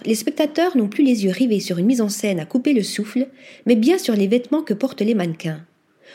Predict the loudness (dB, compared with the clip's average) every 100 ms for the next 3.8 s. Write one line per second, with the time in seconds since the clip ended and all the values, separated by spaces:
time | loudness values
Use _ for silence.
0 | -20 -4 -2 2 2 2 -2 0 0 0
1 | -2 2 2 2 2 0 0 -2 -2 -2
2 | -8 -12 -16 -20 -18 -2 2 4 6 6
3 | 4 2 0 -2 -2 -2 0 0